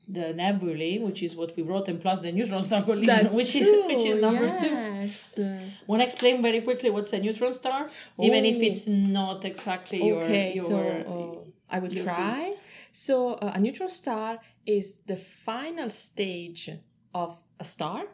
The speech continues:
Speaker 2: with a specific mass, and is, it characterized by the fact that is made essentially only of neutrons. And the interesting thing is that, why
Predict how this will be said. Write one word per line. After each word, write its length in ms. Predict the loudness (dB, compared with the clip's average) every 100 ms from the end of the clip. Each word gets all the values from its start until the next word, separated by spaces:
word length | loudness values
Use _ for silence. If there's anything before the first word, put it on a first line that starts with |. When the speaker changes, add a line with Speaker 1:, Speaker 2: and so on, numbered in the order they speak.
| _ _
Speaker 2:
with 180 | -10 -8
a 40 |
specific 920 | -10 -10 -12 -6 -8 -6 -10 -10 -12 -8
mass, 500 | -8 -8 -12 -14 -18 -20 -20 -6
and 420 | -2 0 2 0 -2 -6
is, 240 | -6 -8 -4
it 180 | -6 -4
characterized 600 | -4 -4 -4 -4 -2 -4
by 120 | -6
the 120 | -6 -8
fact 340 | -8 -8 -8
that 280 | -8 -8 -12 -20 -20 _ _ _ _ _
is 240 | -2 0 2
made 460 | 2 0 -2 -6 -14 _ _ _ _ _
essentially 720 | -2 -2 -2 -4 -4 -4 -4 -6 _ -4
only 360 | -2 0 -2 0
of 320 | -2 -4 -2
neutrons. 680 | 2 4 2 -4 -14 -18 -20 _ _ _ -20 -20 -20 -20 _ -6
And 380 | -4 -2 -2
the 260 | -2 -2 -2
interesting 420 | 0 -2 -2 -2
thing 200 | 0 -2
is 180 | -2 -4
that, 280 | -4 -6 -8
why 400 | -8 -4 -4 -4